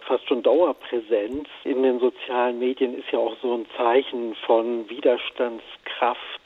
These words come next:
von, sagen, was ja auch das ganze, äh, Volk wohl dann, äh, sagen, motiviert, äh, mitzukämpfen und nicht aufzugeben. Und, äh, jemand wie Putin kommt aus einem ganz anderen Verständnis von Macht heraus. Der kommt aus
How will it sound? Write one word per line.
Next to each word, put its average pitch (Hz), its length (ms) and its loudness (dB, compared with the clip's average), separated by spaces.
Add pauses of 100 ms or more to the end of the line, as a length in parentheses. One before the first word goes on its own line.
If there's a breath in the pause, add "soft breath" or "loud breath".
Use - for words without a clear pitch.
(160)
von, 117 440 -2
sagen, 117 200 0
was 117 200 0
ja 120 100 4
auch - 220 -2
das - 180 -12
ganze, 117 340 -6
äh, 98 560 -2
Volk 135 260 6 (120)
wohl 120 160 2
dann, 113 220 0
äh, 113 500 -2 (340 loud breath)
sagen, 123 440 -2
motiviert, 135 760 4
äh, 127 480 0
mitzukämpfen 135 1300 -2
und 120 360 -4 (420 loud breath)
nicht 139 240 0
aufzugeben. 113 960 0 (520 loud breath)
Und, 131 340 2
äh, 104 220 -4
jemand 131 300 2
wie 131 80 -4
Putin 156 400 0
kommt 139 260 4
aus 131 220 2
einem 127 160 0
ganz 131 260 2
anderen 139 380 0
Verständnis 135 640 -4 (100)
von 117 180 -2
Macht - 320 -4
heraus. 101 340 2
Der 117 100 -4
kommt 127 240 -4
aus 123 100 0